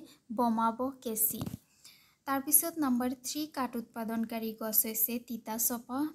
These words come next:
তিতাচপাৰ, আহ, বৈজ্ঞানিক নাম হৈছে মাইকেলিয়া চম্পাকা।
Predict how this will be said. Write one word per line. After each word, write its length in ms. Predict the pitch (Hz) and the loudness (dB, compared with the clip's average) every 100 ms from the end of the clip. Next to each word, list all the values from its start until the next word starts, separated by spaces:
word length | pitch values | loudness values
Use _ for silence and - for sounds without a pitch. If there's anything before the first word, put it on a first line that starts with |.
| - | -4
তিতাচপাৰ, 800 | 262 277 269 294 285 285 285 302 - | -2 0 2 0 -2 -2 -2 -2 -8
আহ, 240 | 247 220 214 | -8 -4 -4
বৈজ্ঞানিক 720 | 208 233 226 240 233 262 262 - | -4 -4 -4 0 4 4 4 0
নাম 240 | 226 220 233 | -2 2 2
হৈছে 500 | 233 226 - 226 262 302 - - - | 2 2 2 2 -4 -4 -12 -16 -2
মাইকেলিয়া 960 | 240 226 233 247 269 254 254 262 262 285 - | 2 4 2 2 2 4 6 4 4 0 0
চম্পাকা। 800 | 262 226 214 233 233 226 233 | 0 0 0 -4 -6 -2 0